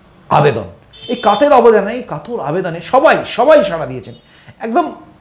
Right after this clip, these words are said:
অবাক লাগছে যে একদম নিচু স্তর থেকে শুরু করে উচ্চ স্তরে থাকা মানুষ, প্রত্যেকটা মানুষই যেন একই সূত্রে গাঁথা হয়ে গেছে। এই এক সূত্রে গাঁথার ব্যাপারটা কিন্তু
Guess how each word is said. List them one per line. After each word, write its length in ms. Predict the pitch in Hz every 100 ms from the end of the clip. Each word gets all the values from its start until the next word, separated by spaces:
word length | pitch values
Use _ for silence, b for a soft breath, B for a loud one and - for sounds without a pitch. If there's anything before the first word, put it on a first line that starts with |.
| -
অবাক 340 | 185 285 302
লাগছে 300 | 214 170 208
যে 340 | 175 180 165 - -
একদম 400 | 202 - 269 185
নিচু 200 | 175 277
স্তর 220 | - 214 214
থেকে 160 | 190
শুরু 160 | 190 175
করে 200 | 208 226
উচ্চ 380 | 240 233 - -
স্তরে 340 | 262 - 226 196
থাকা 180 | 196
মানুষ, 300 | 196 143 156 151 - b b b b -
প্রত্যেকটা 760 | 339 339 - - 349 - 285
মানুষই 480 | 214 139 208 254 254
যেন 200 | 196 190 202
একই 300 | 226 247 233
সূত্রে 520 | 214 202 - 156 151 - - - 107
গাঁথা 280 | 147 170 165
হয়ে 140 | 117
গেছে। 220 | 110 98 - b b b -
এই 140 | 220
এক 240 | 208 226 -
সূত্রে 300 | 240 - 202
গাঁথার 300 | 139 208 196
ব্যাপারটা 320 | 190 196 196
কিন্তু 320 | 190 156